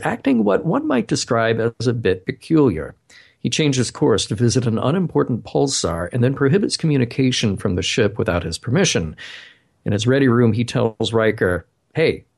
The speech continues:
you trust me, right? Don't worry if things seem odd." Riker just kinda gives it the, "Okay." In the mystery room,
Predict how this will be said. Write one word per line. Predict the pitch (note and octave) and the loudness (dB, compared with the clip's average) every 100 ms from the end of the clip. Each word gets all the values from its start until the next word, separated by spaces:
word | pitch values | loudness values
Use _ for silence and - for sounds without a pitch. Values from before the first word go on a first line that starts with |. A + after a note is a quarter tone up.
| - | -8
you | A2+ | -6
trust | - F2 - | -4 -6 -6
me, | D#2+ E2+ | -8 -6
right? | A2 E3 E3 _ _ _ | -2 -2 -4 _ _ _
Don't | A#3 F3 | -2 0
worry | F2 E2 | 0 -2
if | D#2+ | -4
things | - F#2 E2+ - | -2 -2 -2 -2
seem | F2 F2 | -2 -2
odd." | G#2+ D#3 D#3+ - - _ _ - | -2 -2 -4 -10 -20 _ _ -4
Riker | E3+ D3 | -2 0
just | B2+ - | 0 0
kinda | C3 G#2+ | 0 2
gives | A#2 G#2+ A2 | 0 0 -2
it | G#2+ A#2 | -2 -2
the, | G2+ F#2+ F2 - _ _ _ - | 0 0 -2 -6 _ _ _ -8
"Okay." | D#2 - F2 A2+ E3+ - _ _ _ _ _ _ - - - - | -8 -6 -4 -2 -4 -10 _ _ _ _ _ _ -20 -16 -14 -2
In | D#3+ | 2
the | D#3+ | 4
mystery | G3 - F#3+ D3+ | 2 0 2 4
room, | C3 B2 D#3 E3 | 4 2 0 -4